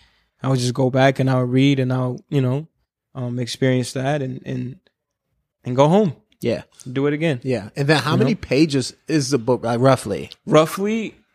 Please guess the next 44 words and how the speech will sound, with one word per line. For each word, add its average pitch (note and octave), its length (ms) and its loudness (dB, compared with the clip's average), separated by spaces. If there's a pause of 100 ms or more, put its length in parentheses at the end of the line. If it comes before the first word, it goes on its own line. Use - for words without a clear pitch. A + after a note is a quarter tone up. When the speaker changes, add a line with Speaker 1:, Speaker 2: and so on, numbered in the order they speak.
Speaker 1:
it's C#3+ 500 -2
about C#3 300 2
a C3+ 120 2
hundred E3+ 480 0
and C#3 240 0
ninety-two, D3 1400 0
I F2+ 160 -8
think. - 360 -12 (300)
Speaker 2:
All A#2+ 60 0
right. F2 220 -12 (560)
Speaker 1:
It's D3 120 4
Speaker 2:
So E3 60 6
Speaker 1:
a D#3+ 40 8
hundred F3 280 6
and E3 120 6
ninety-two C#3 500 4
pages. B2 560 -6 (140)
Speaker 2:
So - 280 2
you C#3+ 300 2
did D3 460 0
this B2 480 0 (180)
for, A#2 380 -2
what, A#2+ 340 -4
a A2+ 80 -4
year, B2+ 340 -2
going B2 280 -6
to - 60 -14
the C#3+ 40 -6
Speaker 1:
About C#3+ 220 4
a - 40 2
Speaker 2:
coffee D3 100 4
Speaker 1:
year. E3 160 2
Speaker 2:
shop, C3+ 320 -2
doing C3+ 140 -2
Speaker 1:
About C3+ 120 0
a D3 40 0
Speaker 2:
that D3+ 80 0
for C3 120 2
a - 40 -2
Speaker 1:
year. C3 220 0
Speaker 2:
year. B2 60 4
Speaker 1:
About B2+ 160 2
a B2+ 40 -2
year. B2+ 280 -6